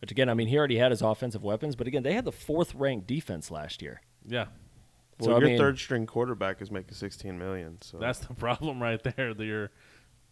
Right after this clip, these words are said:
Speaker 2: tight end, quarterback, running back guy over there
Speaker 1: Mm,
Speaker 2: is
Speaker 1: Swiss Army
Speaker 2: really
Speaker 1: knife.
Speaker 2: So, at this point, you have to put him in as a quarterback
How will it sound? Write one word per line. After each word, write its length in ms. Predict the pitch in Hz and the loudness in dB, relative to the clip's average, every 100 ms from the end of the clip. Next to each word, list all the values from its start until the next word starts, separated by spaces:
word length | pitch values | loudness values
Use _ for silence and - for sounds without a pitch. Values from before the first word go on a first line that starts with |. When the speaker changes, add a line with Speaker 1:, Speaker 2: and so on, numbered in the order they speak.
| _ _ - | _ _ -2
Speaker 2:
tight 240 | 139 123 | 0 2
end, 480 | 120 120 120 110 107 - | 0 -2 -6 -8 -12 -4
quarterback, 460 | 135 120 117 117 117 | 0 0 2 0 0
running 340 | 123 127 120 | -4 -2 -2
back 280 | 110 107 101 _ _ | -2 -2 -6 _ _
guy 280 | 113 104 107 | -4 -2 -2
over 240 | 107 104 | -2 -4
there 360 | 104 101 101 101 | -4 -4 -4 -4
Speaker 1:
Mm, 80 | 113 | -4
Speaker 2:
is 80 | - | -2
Speaker 1:
Swiss 240 | 123 113 | -2 -2
Army 160 | 117 107 | -2 0
Speaker 2:
really 120 | 87 | -2
Speaker 1:
knife. 180 | 95 - - - _ _ _ _ - - - - | -6 -12 -20 -20 _ _ _ _ -20 -20 -20 -20
Speaker 2:
So, 420 | - 113 107 101 - - - | -8 -4 -4 -6 -12 -20 -12
at 140 | 104 | -6
this 120 | 123 - | -6 -4
point, 180 | 110 | -4
you 80 | 98 | -2
have 160 | 110 123 | -4 -6
to 80 | - | -6
put 120 | 98 | -6
him 80 | 95 | -6
in 80 | 90 | -8
as 80 | 85 | -8
a 40 | |
quarterback 600 | - 95 87 92 92 | -6 -6 -4 -6 -6